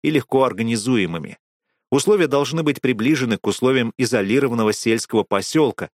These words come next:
если информация туда должна долетать случайным образом.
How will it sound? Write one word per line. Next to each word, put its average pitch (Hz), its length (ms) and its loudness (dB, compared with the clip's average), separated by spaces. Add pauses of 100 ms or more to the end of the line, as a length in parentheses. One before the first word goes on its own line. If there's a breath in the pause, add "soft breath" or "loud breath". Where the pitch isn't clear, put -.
если 104 260 0
информация 104 540 -2
туда 107 280 0
должна 104 360 0
долетать 98 460 -2
случайным 95 560 -2
образом. - 380 -4